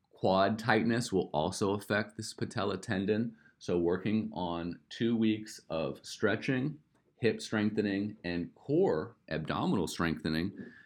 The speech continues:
is the best route you can go to alleviating this patella knee discomfort going forward. I would also strongly recommend, with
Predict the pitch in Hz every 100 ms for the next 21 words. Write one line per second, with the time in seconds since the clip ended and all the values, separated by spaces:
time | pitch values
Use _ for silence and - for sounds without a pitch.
0 | _ - 87 87 92 76 87 98 - 92
1 | 85 - 82 85 82 82 78 80 - 80
2 | 76 80 73 76 76 71 76 78 - 78
3 | - 76 73 76 76 73 71 69 67 -
4 | 71 - 71 69 67 65 76 71 65 53
5 | - - - - - - 85 82 - 82
6 | 80 82 87 78 - 80 78 78 78 78
7 | 76 78 76 78 76 73